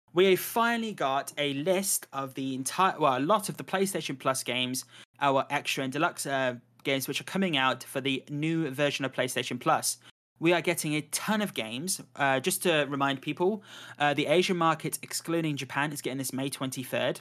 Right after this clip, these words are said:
or May twenty-fourth in the local zone. Japan is targeting June first or June second. The Americas get it June thirteenth, and then we get it, Europe, Australia, New Zealand get it June twenty-second.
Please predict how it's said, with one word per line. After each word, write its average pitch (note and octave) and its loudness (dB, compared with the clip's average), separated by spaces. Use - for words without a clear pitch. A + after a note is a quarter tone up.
or C3+ 2
May C3 2
twenty-fourth C3 -4
in B2 -8
the B2 -4
local A#2 -4
zone. B2 -4
Japan D#3+ 0
is D#3+ -4
targeting F3+ 2
June B2+ 0
first C3+ -2
or A#2 -6
June B2 -4
second. C#3 -4
The C#3 -4
Americas F#3+ 2
get E3 2
it - -2
June D3 -4
thirteenth, D#3 -6
and C#3 -4
then C3+ -4
we C4+ 2
get D3 0
it, - 2
Europe, F3 4
Australia, D#3+ 2
New D3+ 2
Zealand D3 0
get C#3 -2
it A#2+ -10
June D3+ -2
twenty-second. C#3 -6